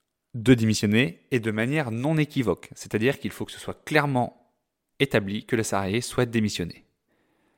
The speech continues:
Légalement, le salarié n'a pas l'obligation de préciser le motif pour lequel il démissionne. Notons tout de même qu'en cas d'ambiguïté sur la volonté claire du salarié et non équivoque,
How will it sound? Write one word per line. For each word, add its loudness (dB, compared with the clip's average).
Légalement, 8
le 8
salarié 6
n'a 4
pas 10
l'obligation 8
de 10
préciser 6
le 10
motif 4
pour 2
lequel 6
il 4
démissionne. 0
Notons 10
tout 2
de 4
même 10
qu'en 8
cas 6
d'ambiguïté 6
sur 2
la 4
volonté 0
claire 0
du -2
salarié 2
et 2
non 0
équivoque, 4